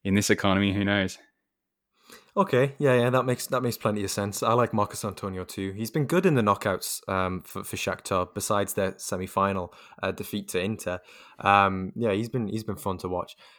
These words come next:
Speaker 2: Uh, for me, I wouldn't use up the entire fifty on a player. You know, come on, let's not be daft here. Pocket the change for an e-,
Speaker 1: <laughs>
Speaker 2: pocket the change for an easy life. Um, I'd spend sort of whatever the asking price is, uh, for Brescia's Sandro Tonali, because purely and simply,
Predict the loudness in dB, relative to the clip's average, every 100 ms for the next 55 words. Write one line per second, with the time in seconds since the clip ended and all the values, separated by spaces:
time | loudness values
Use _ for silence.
0 | -4 -2 0 2 4 6 6 6 6 6
1 | 4 2 2 2 2 0 0 0 0 0
2 | 0 -2 -4 -2 -2 -2 -4 -4 -4 -4
3 | -6 -8 -8 -6 -4 -4 -4 -4 -4 -2
4 | -2 -2 -8 -8 -8 -2 2 2 4 4
5 | 4 2 2 -2 -2 -2 0 2 0 0
6 | 0 0 0 0 0 -2 2 2 2 -4
7 | _ -20 -20 0 4 6 4 0 -6 _
8 | _ 0 0 2 4 6 4 2 -2 -2
9 | -2 4 6 6 2 2 0 -2 -6 -2
10 | -2 -2 -4 -4 -6 -14 _ _ -6 -4
11 | -2 0 0 0 -2 -2 0 0 0 -4
12 | 2 6 6 4 -6 _ _ -10 -4 -2
13 | 0 6 8 8 4 0 0 -4 -8